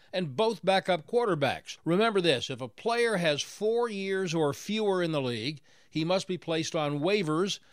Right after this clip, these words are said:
but a vested veteran like Cooper Rush and all three special teams players, they don't go through waivers. So you can release 'em, and after twenty-four hours or at three this afternoon,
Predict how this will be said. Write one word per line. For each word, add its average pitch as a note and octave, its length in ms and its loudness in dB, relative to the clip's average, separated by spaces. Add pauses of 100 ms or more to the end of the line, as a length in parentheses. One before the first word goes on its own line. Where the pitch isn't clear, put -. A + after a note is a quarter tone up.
(160)
but A#2+ 120 -6
a A#2 80 -4
vested D3 580 -2
veteran C#3+ 500 -2
like A2+ 260 -12
Cooper D#3 360 -2
Rush F#3+ 420 2 (160)
and A#2+ 140 -8
all E3 300 2
three F#3+ 320 -2
special F3 420 -4
teams F3+ 340 -4
players, F3 460 -4 (220)
they G3 100 -10
don't F#3+ 160 -2
go F#3+ 140 2
through C#3+ 260 2
waivers. G2+ 420 0 (220)
So - 160 -4
you C3+ 180 0
can B2+ 200 -4
release C3+ 400 0
'em, G#3+ 160 -4 (260)
and A2 100 -8
after B2+ 240 -2
twenty-four D3 560 -2
hours E3+ 440 2
or C#3 180 0
at A#2+ 80 -8
three D#3+ 300 0
this D3+ 180 2
afternoon, D#3+ 640 2